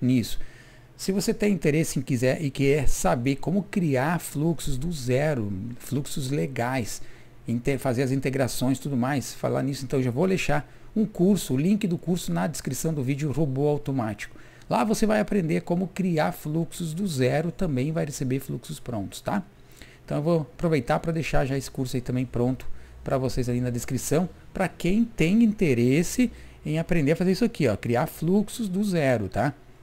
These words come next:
Tipo isso aqui, ó, fluxos que daqui a pouco vocês podem até vender eles e ganhar uma grana legal. Olha só esse fluxo aqui, ó, que é de,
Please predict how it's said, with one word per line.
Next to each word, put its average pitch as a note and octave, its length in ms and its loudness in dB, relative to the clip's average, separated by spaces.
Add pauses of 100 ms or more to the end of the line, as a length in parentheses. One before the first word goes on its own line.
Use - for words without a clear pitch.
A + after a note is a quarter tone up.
(720)
Tipo - 240 0
isso - 100 4
aqui, D3 220 4
ó, G2 260 0
fluxos E3+ 400 0
que G#3 100 0
daqui G3 200 -4
a A2+ 40 -2
pouco - 220 -4
vocês D#3+ 80 -8
podem D#3 240 0
até F3 340 0
vender D3 540 0
eles C#3+ 480 0 (340)
e - 40 -10
ganhar B2+ 200 0
uma C#3 120 -2
grana A#2 340 0
legal. A#2 500 0 (300)
Olha B2 140 -2
só - 100 2
esse C#3+ 140 4
fluxo B2 360 -4
aqui, B2 240 -2
ó, F#2+ 80 -2 (460)
que - 140 0
é G#2+ 80 4
de, G#2 580 0